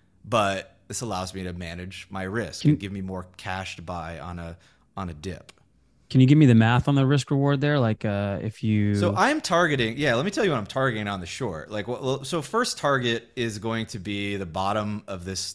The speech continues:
Speaker 1: this kind of, like, fifteen oh eight range. Like, 'cause you could just run this range and you say, like, "Oh, we're, we actually don't break out of this range." And you don't wanna just, like, round trip your entire position. So I will take some profits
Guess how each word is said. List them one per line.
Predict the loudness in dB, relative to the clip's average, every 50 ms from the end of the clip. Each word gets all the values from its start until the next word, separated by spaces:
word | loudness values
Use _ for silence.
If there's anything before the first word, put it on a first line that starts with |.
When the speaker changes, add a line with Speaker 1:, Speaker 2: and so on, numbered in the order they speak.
| -14 _ -12
Speaker 1:
this | -10 -10 -8 -8
kind | -8 -8 -8
of, | -8 -10 -10 -12 -10
like, | -10 -10 -10 -10 -14 -20
fifteen | -20 -14 -12 -12 -12 -10 -10 -10 -8 -8 -8
oh | -8 -8 -8
eight | -8 -8 -8 -10
range. | -10 -8 -8 -8 -8 -8 -8
Like, | -10 -10 -10 -16 -20 -20 -20 _ _
'cause | -6 -2 0
you | 0 0
could | 0 0 0 0
just | 0 0 0
run | 0 0 0 2 0
this | -2 -4 -4 -2
range | -2 -2 0 0 -2 -4 -4 -6
and | -8
you | -8 -8
say, | -4 -4 -2 -2
like, | -2 -4 -4 -4
"Oh, | -2 0 0 0 0
we're, | 0 -2 -4 -4
we | -2 -2 2 2
actually | 2 2 0 -2 -4
don't | -4 -4 -2
break | -2 -2 -2 0 0
out | -2 -2 -2 -4
of |
this | -6 -10 -12 -10 -10
range." | -10 -10 -10 -10 -12 -14 -14 -14 -10
And | -6 -2
you | 0 2
don't | 2 2 0
wanna | 0 -2 -2
just, | -4 -6 -8 -6 -8
like, | -8 -8
round | -6 -6 -6 -6 -6 -8
trip | -8 -8 -8 -8 -8
your | -10 -10 -10
entire | -10 -8 -8 -8 -6 -6 -8 -10 -12 -16 _ -20 -20 -20 _ _
position. | -12 -8 -8 -6 -6 -6 -8 -10
So | -8 -2 0
I | 0 0
will | 2 0 0 0 0
take | 0 -2 -6 -6 -6
some | -6 -8 -8 -8
profits | -8 -6 -6 -4 -4 -4 -6 -8 -8 -8 -12